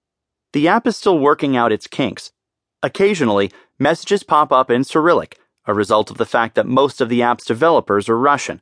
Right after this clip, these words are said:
and the part of the app that's not in flight explanation seems somewhat less helpful. An educational section on the reasons behind fear of flying offers that a lack of emotional intimacy with parents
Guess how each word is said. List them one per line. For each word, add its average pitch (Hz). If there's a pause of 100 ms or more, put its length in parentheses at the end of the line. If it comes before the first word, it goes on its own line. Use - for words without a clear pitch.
(400)
and 131
the 120
part 165
of 151
the 143
app 139
that's 120
not 151
in 98
flight 101
explanation 98 (240)
seems 165
somewhat 175
less 123
helpful. - (480)
An 156
educational 185
section 110
on 107
the 104
reasons 131
behind 120
fear 120
of 113
flying 123
offers 123
that 123
a 107
lack 147
of 151
emotional 131
intimacy 113
with 104
parents 127